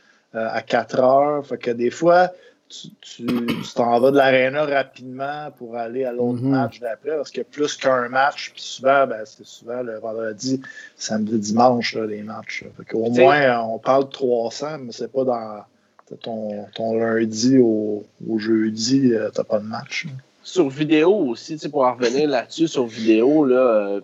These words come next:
Speaker 3: tu vois pas tout, tu sais, mettons que tu regardes un match en vrai, ben, tu peux, tu peux
Speaker 2: Mm.
Speaker 3: voir le gars quand il arrive au banc, euh,
Speaker 1: Ouais.
Speaker 3: comment il réagit après une mauvaise séquence,
Speaker 2: Ouais.
Speaker 3: euh, est-ce que, est-ce qu'il a la tête entre les jambes, est-ce qu'il tape son
Speaker 1: Vraiment.
Speaker 3: bâton sur la bande, euh, est-ce qu'il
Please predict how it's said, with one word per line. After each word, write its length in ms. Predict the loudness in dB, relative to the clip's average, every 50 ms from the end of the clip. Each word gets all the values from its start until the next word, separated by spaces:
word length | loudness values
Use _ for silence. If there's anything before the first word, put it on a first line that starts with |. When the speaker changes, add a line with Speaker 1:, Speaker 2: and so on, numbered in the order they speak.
| -10 _ _
Speaker 3:
tu 140 | -16 -14 -4
vois 260 | 2 2 2 2 4
pas 180 | 2 2 2 2 _ -4
tout, 140 | -2 -2 -2
tu 60 | -4 _ -6 -4
sais, 40 |
mettons 260 | -4 -4 -4 -4 -6 -4
que 100 | -2 -4
tu 180 | -4 -4 -6 -4
regardes 420 | -4 -4 -2 0 0 0 2 2
un 120 | -2 -2 -2
match 300 | -2 -4 -4 -4 -4 -4
en 140 | -4 -4 -2
vrai, 160 | -4 -4 -4
ben, 140 | -4 -4 -8
tu 100 | -8 -8
peux, 140 | -8 -8 -8 _ _ _
tu 120 | -16 -8 -4
peux 80 | -4
Speaker 2:
Mm. 20 | -2
Speaker 3:
voir 240 | 0 2 4 4 4
le 140 | 2 0
gars 240 | 0 2 4 4 4 2
quand 120 | 0 -4 -4
il 60 | -4 -4
arrive 240 | -4 -2 -4 -2 0
au 120 | 0 -2 0
banc, 120 | -2 -2 0
euh, 640 | 0 0 0 0 0 -2 -2 -2 -2 -2 -2 -2
Speaker 1:
Ouais. 60 | -4 -8 -12 -16 -12 -4
Speaker 3:
comment 160 | 0 2 2 2 2 2
il 140 | 2 2 4
réagit 720 | 4 4 4 4 4 2 0 -4 -6 -6 -4 0 0 0
après 220 | 0 0 -2 -4 -4
une 60 | -2
mauvaise 320 | -2 -2 -4 -4 -6 -8 -6
séquence, 800 | -6 -8 -8 -6 -4 -4 -2 -2 0 0 0 0 0 0 2 2
Speaker 2:
Ouais. 60 | 2
Speaker 3:
euh, 180 | 0 0 -2 -4
est-ce 160 | -6 -8 -4
que, 220 | 0 2 2 2 0 -4 _ _ _
est-ce 240 | -8 -8 -8 -8 -2
qu'il 260 | 0 2 2 4 4
a 60 | 4
la 160 | 2 2 -2 -4
tête 220 | -4 -4 -4 -2 -2
entre 240 | -4 -4 -6 -4 -4
les 200 | -2 -2 -2 -2
jambes, 500 | -2 0 2 2 2 2 0 0 -2 -4
est-ce 140 | -4 -6 -10
qu'il 340 | -10 -6 -2 -2 -2 -2 0
tape 220 | 0 0 0 2
son 140 | 0 0 0 0
Speaker 1:
Vraiment. 240 | 0 0 0 0 0
Speaker 3:
bâton 280 | -2 -2 -2 -2 -2 0
sur 120 | 0 0 2
la 160 | 2 0 -2
bande, 500 | -2 -4 -4 -2 -4 -4 -6 -4 -4 -4
euh, 200 | -4 -4 -4 -6
est-ce 120 | -10 -10
qu'il 420 | -6 -4 -2 -2 -2 -2 -4 -6